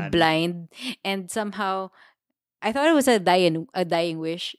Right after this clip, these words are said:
Speaker 2: <laughs> Like, he wanted to go to Amsterdam, but then he wanted to see his real dad. Actually, it would have made more sense na lang pala kung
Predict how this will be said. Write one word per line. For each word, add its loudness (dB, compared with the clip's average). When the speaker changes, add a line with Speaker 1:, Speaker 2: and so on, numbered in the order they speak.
Speaker 2:
<laughs> 0
Like, 2
he -2
wanted 0
to 6
go 2
to -2
Amsterdam, 0
but -8
then -4
he -6
wanted 2
to -2
see -4
his -4
real -2
dad. -4
Actually, -4
it 0
would 6
have 2
made 2
more 0
sense 0
na -2
lang -4
pala 0
kung -6